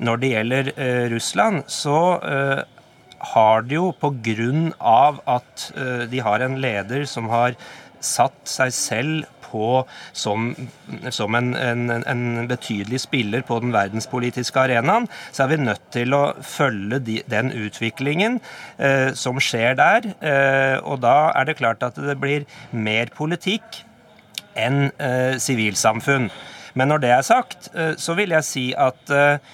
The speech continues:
eh, noe av det som vi jobber etter, det er å prøve å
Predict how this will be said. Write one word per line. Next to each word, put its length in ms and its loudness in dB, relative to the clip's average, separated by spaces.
eh, 320 0
noe 480 0
av 300 6
det 240 0
som 440 -2
vi 380 -4
jobber 300 0
etter, 340 0
det 120 2
er 260 6
å 240 0
prøve 800 2
å 360 0